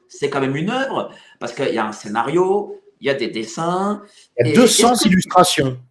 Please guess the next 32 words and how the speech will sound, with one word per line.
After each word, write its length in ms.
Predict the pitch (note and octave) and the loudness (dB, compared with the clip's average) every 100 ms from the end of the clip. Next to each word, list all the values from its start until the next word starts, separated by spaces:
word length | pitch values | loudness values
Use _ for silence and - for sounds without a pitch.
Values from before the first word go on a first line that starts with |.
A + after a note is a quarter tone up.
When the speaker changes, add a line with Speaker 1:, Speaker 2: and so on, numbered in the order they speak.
| - | -20
Speaker 2:
Deux 240 | G2 F#3 | 4 4
cents 240 | G#3 - G3+ | 6 2 2
Speaker 1:
Voilà, 160 | - | 2
Speaker 2:
illustrations 360 | D3 D3+ C3 E3+ | 2 0 0 0
faites 220 | C#3 F3 | 0 2
à 40 | D3+ | 4
la 80 | |
Speaker 1:
illustrations. 280 | B2+ G#2 G#2 - _ _ _ _ _ - | 4 0 -6 -12 _ _ _ _ _ -2
Speaker 2:
main. 60 | |
Speaker 1:
Euh, 200 | C#3+ C3+ - - - _ - | 0 0 -2 -12 -20 _ -10
en 80 | |
plus, 220 | E3+ C#4+ - | -8 -8 -4
toi, 120 | A#3 | -2
t'es 100 | F#3 | 0
un 120 | D#3 | -2
gars 160 | C#3 G#3+ | -2 -4
de 140 | A#2+ | -4
droite. 500 | B2+ E3 A3 A#3+ - G#2 - _ _ _ | -4 -2 -2 -2 -8 -14 -14 _ _ _
Est-ce 220 | E3+ - | -6 -6
que 480 | - D#4 B3+ - - _ | -6 -6 -6 -10 -20 _
tu 140 | F#3 | -16
sens 500 | E3+ - A#3+ B3+ C4 B3+ | -14 -10 -6 -6 -6 -8
que, 640 | - F3 F#3 G#3 B3 - - _ _ _ - | -4 0 2 0 -2 -12 -18 _ _ _ -4
euh, 440 | D3 C#3+ C#3 C3 | 0 2 0 -2
c'est 220 | C3+ - B3+ | -6 -8 -4
quelque 320 | G#3+ E3+ F3 | -4 -4 -6
chose, 760 | E3 F#3+ G#3+ C4 - A#2 G2+ - _ _ _ _ _ A2+ | -4 -4 -4 -6 -6 -8 -8 -12 _ _ _ _ _ -6
euh, 260 | A#2 A2 | -2 -2
l'art 480 | A#2 D3+ E3 F3+ E3+ | -2 0 0 -2 -4
et 60 | C3+ | -6
la 120 | B2 | -8
culture, 960 | - F3 F3 - G3 G#3+ B3+ D#3+ - | -10 -18 -16 -16 -8 -4 -4 -4 -6